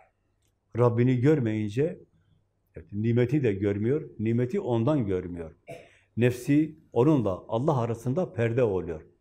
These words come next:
Kendini görüyor. Ne kadar nimet verilmiş olursa olsun, istemeye devam ediyor. Şükrünü eda etmeden, şükretmeden.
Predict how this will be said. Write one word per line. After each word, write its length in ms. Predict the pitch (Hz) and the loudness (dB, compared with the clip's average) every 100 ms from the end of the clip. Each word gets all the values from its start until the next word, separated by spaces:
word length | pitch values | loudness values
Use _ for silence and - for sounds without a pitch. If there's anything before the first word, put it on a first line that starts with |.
| _ _ | _ _
Kendini 440 | 135 139 156 160 | 0 2 2 2
görüyor. 440 | 107 92 87 76 - _ _ _ _ _ _ _ _ _ _ _ _ _ _ _ _ _ _ _ _ _ - | 0 -4 -6 -12 -16 _ _ _ _ _ _ _ _ _ _ _ _ _ _ _ _ _ _ _ _ _ -2
Ne 100 | 120 | 0
kadar 340 | 127 143 165 | 4 4 4
nimet 320 | 135 123 147 123 | 4 4 2 2
verilmiş 440 | 120 123 135 - | 2 4 0 0
olursa 320 | 127 160 160 | 0 0 2
olsun, 680 | 123 113 110 - 170 190 - _ _ _ | 2 4 0 -2 -6 -6 -14 _ _ _
istemeye 580 | 139 123 147 139 151 170 | -6 -2 2 2 2 2
devam 320 | 143 139 127 | 4 4 2
ediyor. 420 | 90 82 82 76 _ _ _ _ _ _ _ _ _ _ _ _ | 0 -6 -10 -14 _ _ _ _ _ _ _ _ _ _ _ _
Şükrünü 520 | - - 117 113 131 | -10 -6 -6 -2 0
eda 380 | 165 - 104 117 | 0 -2 -2 0
etmeden, 520 | 120 120 90 82 76 - | 0 -2 -10 -12 -16 -20
şükretmeden. 800 | - 131 120 143 147 92 80 71 | -8 -6 -2 0 -2 -6 -12 -16